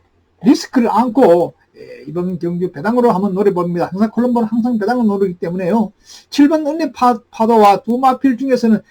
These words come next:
액면 자체는 칠 번 은리 파도가 더 잘 뛰었죠. 더 잘 뛰는 건 맞습니다. 천이백 미터까지 뛰어본 마필인데, 하지만 전부 휴양 마필이고 해서 이 마-, 이 포스 위는, 예, 정상적으로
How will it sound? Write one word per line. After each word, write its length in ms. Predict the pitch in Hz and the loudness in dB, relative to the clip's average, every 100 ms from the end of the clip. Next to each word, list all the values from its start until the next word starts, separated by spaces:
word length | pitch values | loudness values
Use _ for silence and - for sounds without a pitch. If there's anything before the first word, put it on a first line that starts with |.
| _ _ | _ _
액면 380 | 269 302 311 320 | -8 -4 -2 0
자체는 560 | 262 254 277 277 277 - _ _ | 0 2 0 2 -2 -6 _ _
칠 200 | - 240 | -6 -2
번 140 | 226 247 | 0 0
은리 180 | 269 | 0
파도가 340 | 208 190 202 185 | -2 -2 -2 -2
더 140 | 175 | -2
잘 180 | 180 165 | -4 -4
뛰었죠. 560 | 254 233 - 151 147 110 | 0 0 0 -4 -6 -12
더 140 | - | -8
잘 160 | 175 196 | -6 -6
뛰는 220 | - 220 | -2 0
건 100 | 175 | 0
맞습니다. 400 | - 185 196 131 | -4 -4 -4 -4
천이백 360 | - 214 226 226 | -4 0 2 4
미터까지 500 | 214 202 196 180 151 | 4 2 -4 -8 -6
뛰어본 340 | 226 190 180 | -4 -4 -6
마필인데, 720 | 139 143 196 185 139 - - _ _ - | -10 -8 -6 -6 0 0 0 _ _ -6
하지만 480 | - 285 285 254 220 _ _ _ _ _ _ | 2 4 6 4 2 _ _ _ _ _ _
전부 260 | - 254 277 | -2 -2 -2
휴양 380 | - 311 311 277 | -2 0 2 4
마필이고 680 | 214 220 - 233 226 247 165 | 4 2 0 0 4 4 4
해서 260 | 214 226 | 2 2
이 100 | 208 | 2
마-, 160 | 220 254 | 4 2
이 240 | 247 202 | -2 -4
포스 440 | 214 175 - 302 262 | -6 -4 0 0 2
위는, 360 | 254 247 240 214 | 4 4 2 -4
예, 160 | 151 | -12
정상적으로 840 | 143 196 202 214 190 - 175 180 | -6 -2 4 4 2 -6 -8 -8